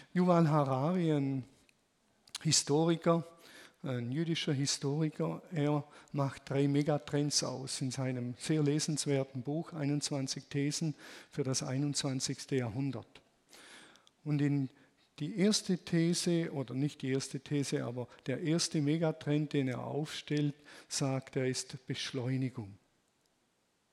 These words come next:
Das Leben ist dermaßen beschleunigt, wir können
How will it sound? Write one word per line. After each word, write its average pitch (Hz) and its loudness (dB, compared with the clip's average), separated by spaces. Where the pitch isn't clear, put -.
Das - 0
Leben 175 2
ist - -4
dermaßen 165 2
beschleunigt, 151 -2
wir 156 2
können 165 6